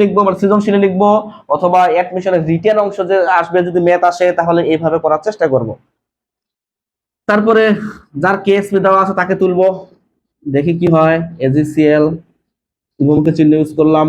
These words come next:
যেহেতু এটা দুর্বল তড়িৎ বিশ্লেষ্য। তাহলে এজি প্লাস সিএল মাইনাস পাচ্ছি, এস এস এস। এবার আমি কে এস পি লিখবো। আমি লিখতাম,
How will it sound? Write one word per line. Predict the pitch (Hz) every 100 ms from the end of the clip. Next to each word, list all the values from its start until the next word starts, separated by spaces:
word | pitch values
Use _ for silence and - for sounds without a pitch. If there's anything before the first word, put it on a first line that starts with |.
| 147
যেহেতু | 139 143
এটা | 147 147 139
দুর্বল | 143 156 160 156 _ _ _ _
তড়িৎ | 143 147 147
বিশ্লেষ্য। | 147 143 139 170 - _ _ _ _ _ _ _ _ -
তাহলে | 139 147 147 - - _ - 147
এজি | 147 156 160 160
প্লাস | 160 160 165 165 - _ -
সিএল | - 156 160 160 147
মাইনাস | 147 151 151
পাচ্ছি, | 151 151 - 160 - _ _ _ _ _ _ _ -
এস | 147 160 165 - - - -
এস | 143 151 156 156 - -
এস। | 160 131 - - - _ _ _ -
এবার | 147 165 160
আমি | 165 170 170 170
কে | 156 151
এস | 151 -
পি | 160
লিখবো। | 160 151 151 156 160 165 _ _ _ -
আমি | 143 151
লিখতাম, | 151 175 - 170